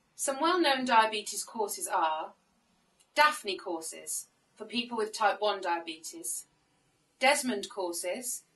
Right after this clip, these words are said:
for people with type two diabetes, expert courses for people with type one and type two diabetes. At daphne style courses for people with type one diabetes, you'll learn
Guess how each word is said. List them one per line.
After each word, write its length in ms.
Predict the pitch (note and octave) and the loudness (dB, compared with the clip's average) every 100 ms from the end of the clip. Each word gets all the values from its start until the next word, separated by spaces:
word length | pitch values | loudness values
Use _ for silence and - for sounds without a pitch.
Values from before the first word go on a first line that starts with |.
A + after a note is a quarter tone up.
| _ | _
for 80 | G#3 | -10
people 320 | A3 G#3+ G#3+ | -6 -4 -2
with 180 | G3 - | -4 0
type 220 | G3 - | -2 0
two 240 | - - G3+ | -2 -2 0
diabetes, 920 | F3+ E3+ E3+ E3 - F3+ G#3 - - _ _ _ _ _ _ _ - | -2 -2 -8 -10 -10 -8 -8 -10 -14 _ _ _ _ _ _ _ 4
expert 580 | D4 - - F3+ E3+ - | 4 4 0 0 -2 -4
courses 600 | F#3+ F3 - D#3+ - - _ _ | -6 -6 -8 -8 -8 -10 _ _
for 100 | A#3+ | -4
people 280 | C4 B3 B3 | -2 0 -2
with 200 | A#3 - | -4 0
type 300 | A3+ G#3+ G#3+ | 0 2 2
one 240 | G#3 G#3 - | 2 2 4
and 220 | A#3+ A#3 | 4 4
type 280 | - F3 E3+ | -4 -4 -6
two 200 | - E3+ | -6 -6
diabetes. 880 | E3 D#3 D#3 D#3+ - - - - - _ _ _ _ _ _ | -4 -6 -8 -16 -18 -16 -10 -10 -12 _ _ _ _ _ _
At 180 | B3 B3 | -2 2
daphne 420 | D#4 F4+ - B3 | 4 2 2 -4
style 320 | A#3+ A3 F#3+ F3+ | 0 4 2 2
courses 680 | G3 E3+ E3+ E3+ E3+ - | -4 -6 -6 -6 -8 -8
for 80 | G3+ | -8
people 320 | A#3 B3+ B3+ | -4 -4 -2
with 200 | A3 - | -6 -2
type 240 | A3 G3 - | 0 0 0
one 220 | B3 B3 | 0 2
diabetes, 920 | F3 E3 E3+ E3 - D#3+ D#3+ - - | 2 0 -2 -10 -10 -12 -10 -10 -10
you'll 300 | - A#3+ A#3+ | -8 -4 -2
learn 480 | F#3+ D#3+ D#3 G3 B3 | 2 0 0 -6 -12